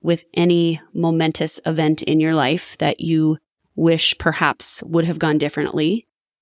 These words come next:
But today, I'm just going to use the example of an injury.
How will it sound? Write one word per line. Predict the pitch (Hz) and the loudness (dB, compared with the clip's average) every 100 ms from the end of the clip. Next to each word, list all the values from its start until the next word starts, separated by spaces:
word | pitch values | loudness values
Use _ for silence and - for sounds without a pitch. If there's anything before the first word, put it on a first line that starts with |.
| _ _ _ | _ _ _
But | 208 - | -2 0
today, | - 180 165 175 254 - | 0 2 2 2 -2 -2
I'm | 185 185 | -2 0
just | 170 180 | 0 0
going | - 247 | 0 0
to | 247 | 2
use | 208 196 | 0 -2
the | 180 | 0
example | 185 165 160 156 165 151 | 0 2 0 0 -4 -4
of | - 156 160 160 151 - _ _ _ _ _ _ _ _ _ _ - | -4 -2 -2 -4 -8 -18 _ _ _ _ _ _ _ _ _ _ -2
an | 170 | 0
injury. | 160 156 156 - - | 2 0 0 -4 -6